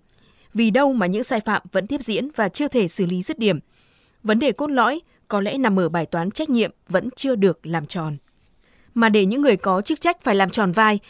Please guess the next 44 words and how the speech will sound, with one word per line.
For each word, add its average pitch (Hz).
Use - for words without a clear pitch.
thì 269
việc 226
công 285
khai 269
thông 262
tin 262
về 208
quy 262
hoạch 233
những 202
dự 247
án 180
đất 254
công 220
có 175
ý 196
nghĩa 196
rất -
quan 196
trọng. 180
Quỹ 269
đất 339
công 262
vốn 214
là 277
tài 190
sản 185
thuộc 190
sở 196
hữu 220
toàn 202
dân, 208
liên 247
quan 220
trực 208
tiếp 320
đến 202
cuộc 180
sống 202
sinh 262
hoạt 226
của 185
người 185
dân. 214